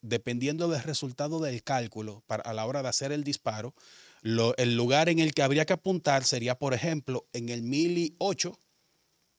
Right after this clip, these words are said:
ocho milis, por ejemplo, y entonces en lugar de apuntar justo en el centro, él desplaza y apunta a los ocho milis,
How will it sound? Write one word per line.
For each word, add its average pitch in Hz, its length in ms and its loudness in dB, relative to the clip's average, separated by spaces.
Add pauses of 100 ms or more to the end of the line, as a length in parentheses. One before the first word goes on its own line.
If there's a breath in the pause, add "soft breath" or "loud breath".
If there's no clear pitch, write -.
(500)
ocho 131 260 2
milis, 208 380 -2
por 139 180 -4
ejemplo, 170 400 -4
y 151 60 0
entonces 143 220 -4
en 143 80 0
lugar 156 260 4
de 190 60 6
apuntar 175 440 2
justo 254 320 4
en 254 100 4
el 208 120 6
centro, 160 480 4 (300 soft breath)
él 147 180 4
desplaza 196 560 6
y 175 40 6
apunta 180 520 2
a 160 180 2
los 170 160 2
ocho 220 240 0
milis, 117 540 -4